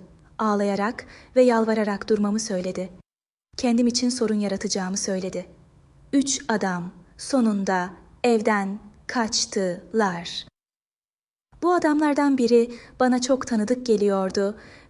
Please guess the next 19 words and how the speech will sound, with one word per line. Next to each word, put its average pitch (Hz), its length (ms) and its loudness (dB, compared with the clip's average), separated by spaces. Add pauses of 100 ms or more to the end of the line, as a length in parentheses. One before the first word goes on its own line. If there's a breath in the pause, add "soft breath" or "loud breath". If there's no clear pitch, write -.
ve 277 100 4
daha 269 200 0
sonra 247 360 0
mahallede 226 520 2
onu 220 180 -2
tekrar 226 420 -4
gördüğümde 202 720 -2 (340 loud breath)
yüzleşmeye 226 600 0
cesaret 214 520 -2
edemedim. 185 540 -6 (840)
Annem 226 500 2 (320 loud breath)
o 254 100 6
gün 247 180 2
yaptıklarına 226 640 -2
dair 214 320 0
mantıklı 214 460 -2
bir 220 100 2
açıklama 202 420 -4
yapamadı. 190 600 -6